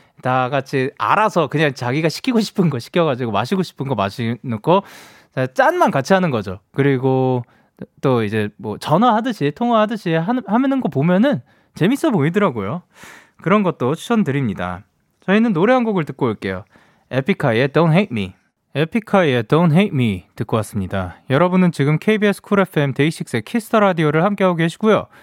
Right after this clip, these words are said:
저는 디제이 영케이입니다. 저에게 사연과 신청곡 보내고 싶으신 분들 문자 샵 팔구일공, 장문 백 원, 단문 오십 원, 인터넷 콩, 모바일 콩은 무료로 참여하실 수 있습니다. 계속해서 여러분의 사연 조금 더 만나볼까요? 정하리님께서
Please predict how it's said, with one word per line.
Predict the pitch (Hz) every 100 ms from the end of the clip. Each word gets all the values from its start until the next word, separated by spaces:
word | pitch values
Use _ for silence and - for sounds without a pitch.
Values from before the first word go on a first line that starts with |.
| _
저는 | - 117 113
디제이 | 107 107 117 110
영케이입니다. | 120 156 151 147 160 151 92 _ _ - - - -
저에게 | - 180 214
사연과 | 202 220 247 233 220
신청곡 | 247 226 247 220
보내고 | - 151 170
싶으신 | 170 - 151 135
분들 | 113 95 127 180
문자 | 113 131 147
샵 | - 190 -
팔구일공, | 208 202 190 170 139 101 87
장문 | - 113 135 143
백 | 104 113
원, | 117
단문 | 95 107 123 113
오십 | 107 - 127
원, | 147 147
인터넷 | 151 185 180 -
콩, | 202 180
모바일 | 113 120 123
콩은 | - 160 160 107
무료로 | 120 180 120
참여하실 | - 180 180 160 147
수 | 113
있습니다. | - 98 85 80 80 - - - - -
계속해서 | - 165 208 214 208
여러분의 | 170 170 175
사연 | 160 190 175
조금 | 156 156
더 | 139
만나볼까요? | 120 123 113 - 101 95 170 202 _ _ - - -
정하리님께서 | 170 202 196 247 240 208 - 147 190 139